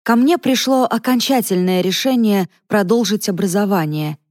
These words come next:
и получить степень магистра в области педагогической психологии. И я это сделала. Директор школы, где я служила, убеждал меня, что я должна идти еще дальше и добиваться докторской степени.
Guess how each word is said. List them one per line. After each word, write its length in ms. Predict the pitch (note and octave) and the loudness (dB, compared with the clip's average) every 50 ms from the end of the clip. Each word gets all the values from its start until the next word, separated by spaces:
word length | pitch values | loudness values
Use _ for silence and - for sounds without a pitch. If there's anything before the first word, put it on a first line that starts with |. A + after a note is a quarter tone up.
| _ _ _ - | _ _ _ -6
и 80 | - F#3 | -6 -4
получить 480 | - G3 F#3+ G3 G3 - - G3 - | -2 -2 -2 -2 -2 -2 -4 -4 -6
степень 440 | - - - C4 C4+ - A#3 G3 F#3+ | -6 -4 -4 -4 -2 0 0 0 2
магистра 720 | F#3+ G3+ G#3 F#3+ F#3+ F3 D3 - - - D#3 D3 C#3 - _ - | 2 0 0 0 -2 -2 -4 -6 -8 -8 -8 -10 -10 -10 _ -4
в 60 | E3+ | -2
области 400 | G#3 F#3+ G3+ G3 E3+ - - F3 | -2 0 0 -2 -2 -2 -6 -6
педагогической 800 | - F#3 D3+ E3+ D#3+ E3+ D#3+ D#3 E3+ D#3+ - - - - E3+ D#3 | -6 -4 -6 -2 -2 -2 -2 -2 -4 -6 -6 -10 -8 -8 -8 -10
психологии. 840 | - - - E3 - F3 F3 E3 D#3 D3+ C#3+ C#3 D3 D3 C#3+ D3+ - _ _ _ _ _ _ _ _ _ - | -8 -8 -8 -8 -6 -4 -4 -4 -4 -6 -6 -8 -8 -10 -10 -12 -14 _ _ _ _ _ _ _ _ _ -4
И 60 | - G#3+ | 0 0
я 360 | G#3 F#3+ D#3+ G3 F#3+ F#3 F#3 | 2 2 2 2 2 2 0
это 200 | F3+ - A#3+ B3 | 0 -2 -2 -2
сделала. 680 | A3+ A3 G3+ G3+ G3+ E3 D3 D3 C#3+ C#3+ D3+ D3 - _ _ _ _ _ _ _ _ _ _ _ _ - | 0 0 0 0 0 0 -2 -6 -8 -10 -12 -12 -14 _ _ _ _ _ _ _ _ _ _ _ _ -6
Директор 460 | - F3+ A#3 C#4 E4+ E4+ - - C#4+ B3+ | -2 0 2 2 0 0 0 -2 -2 -2
школы, 460 | - - - D#4+ F#4 F#4+ F4+ C#4 A3+ | -2 -4 -2 0 0 2 2 2 0
где 240 | G3 F#3 E3+ A3 G#3+ | 0 0 0 2 2
я 140 | G#3 G3+ F#3+ | 2 0 -2
служила, 680 | - G#3 A3 A3+ G3+ F#3 G#3 G3+ F3+ F3 E3+ D#3 - _ _ _ _ _ _ - | -2 -2 -2 -2 0 0 0 0 2 0 -2 -4 -6 _ _ _ _ _ _ -2
убеждал 540 | A#3+ G3+ B3+ B3+ G3 G3 C4+ C#4 D4 D4 | 0 2 2 0 0 0 0 2 2 2
меня, 400 | C4 B3 A#3+ A3+ A#3+ A#3 A#3 A3+ | 2 2 2 2 2 2 2 0
что 220 | G3+ - - - A3+ | 0 -2 0 0 0
я 140 | G#3 A3+ G3+ | 0 2 2
должна 520 | G#3+ A3 A3 G#3 F#3+ G3+ A3+ A3+ A3 A3 | 2 0 0 0 0 0 0 2 0 -2
идти 300 | A3 - - A#3 A#3 A3+ | -2 -4 -4 -2 0 0
еще 340 | G#3+ G3+ - - C#4+ D4 C4+ | 0 -2 -2 0 0 2 2
дальше 600 | F#3 E3+ F3 D#3+ D3+ C#3+ - - - E3 D#3 D3 _ _ _ _ - | 2 0 0 -2 -2 -4 -6 -6 -6 -6 -6 -8 _ _ _ _ -4
и 160 | G#3+ G3+ F#3+ | 0 0 2
добиваться 580 | D#3+ F#3 E3+ F#3+ F#3+ F3 G#3 G#3 G3+ - - G3+ | 2 2 2 2 0 2 0 -2 -2 -2 -4 -4
докторской 640 | F3 E3 B3+ B3 B3 - F3 D#3 - - - F3 | 0 0 0 0 0 -4 -6 -6 -6 -6 -6 -6
степени. 640 | D#3+ - - - F#3 D#3+ _ - D3+ D3 C#3+ C#3+ D3 | -6 -6 -4 -4 -4 -4 _ -8 -10 -10 -10 -10 -12